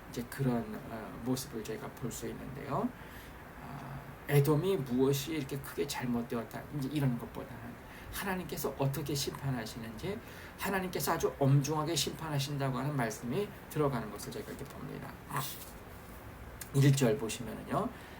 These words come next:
에돔에서 오느니, 그 다음에 붉은 옷을 입고 보수라에서 오는 이가 누구냐, 이렇게 이제 말씀하신 다음에 그것이 나다, 공의를 말하는 나고 구원의 능력을 가진 이다,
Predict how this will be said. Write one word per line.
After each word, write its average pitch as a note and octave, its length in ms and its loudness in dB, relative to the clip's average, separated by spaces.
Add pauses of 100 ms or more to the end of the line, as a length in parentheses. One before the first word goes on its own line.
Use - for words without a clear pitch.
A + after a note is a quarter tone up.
(140)
에돔에서 D3+ 760 6
오느니, A#2+ 460 6 (280)
그 - 60 -12
다음에 G3 460 2 (520)
붉은 D#3+ 420 4
옷을 D#3 320 2
입고 G3+ 520 12
보수라에서 C3 720 6
오는 B2 300 4
이가 B2+ 340 2 (140)
누구냐, A#2+ 560 6 (180)
이렇게 B2+ 300 0
이제 A#2 160 2
말씀하신 A#2 580 -2
다음에 C#3+ 340 0 (400)
그것이 C3+ 400 4
나다, B2 480 4 (460)
공의를 D3+ 440 8
말하는 B2 580 4
나고 C#3+ 520 6 (360)
구원의 D#3 640 6
능력을 C#3 580 10
가진 C3+ 280 2
이다, B2 420 4